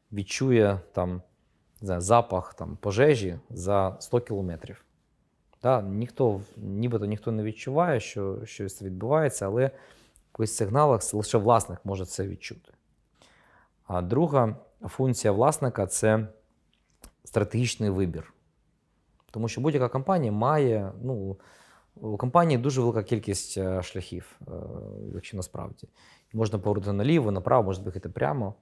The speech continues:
можна п-, піти, е, злетіти, а можна піти під землю. І саме робота власника, е,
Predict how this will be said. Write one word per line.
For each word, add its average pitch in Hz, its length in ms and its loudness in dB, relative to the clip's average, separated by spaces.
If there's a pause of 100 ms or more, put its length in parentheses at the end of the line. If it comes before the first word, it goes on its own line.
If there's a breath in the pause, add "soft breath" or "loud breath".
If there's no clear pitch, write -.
можна 92 220 -6
п-, - 360 -18
піти, 90 440 -4 (640 soft breath)
е, 87 160 -6
злетіти, 104 500 -4
а 92 40 0
можна 95 520 -2
піти 98 260 -4
під 92 140 -6
землю. 85 360 -6 (1300 soft breath)
І 104 380 0 (480)
саме 127 520 4 (380)
робота 120 360 4
власника, 113 720 0 (680)
е, 104 300 -2